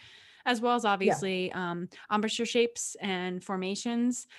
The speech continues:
Speaker 1: Uh, we never usually touch that, but there's always imitation of it and, and demonstrating it. And now we have the additional thing of,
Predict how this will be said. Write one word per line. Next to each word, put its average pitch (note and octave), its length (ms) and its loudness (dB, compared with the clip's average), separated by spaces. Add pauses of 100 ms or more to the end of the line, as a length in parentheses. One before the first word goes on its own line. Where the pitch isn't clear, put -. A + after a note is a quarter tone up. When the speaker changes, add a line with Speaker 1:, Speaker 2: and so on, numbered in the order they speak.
Speaker 1:
Uh, G3 220 0
we A3 80 2
never A3+ 160 2
usually A#3+ 320 0
touch G#3+ 280 -6
that, B3+ 180 0
but A3 60 0
there's G3 140 -6
always G#3+ 260 0
imitation G3+ 680 -4
of A#3 220 -6
it B3+ 240 -4
and, F#3 360 -8
and F3 220 -12
demonstrating A3+ 680 -2
it. A#3+ 120 -4
And G3+ 80 -8
now F#3 180 -4
we F#3+ 100 -2
have F#3 100 -4
the E3+ 120 -6
additional E3+ 420 -8
thing F#3 180 -10
of, E3 120 -10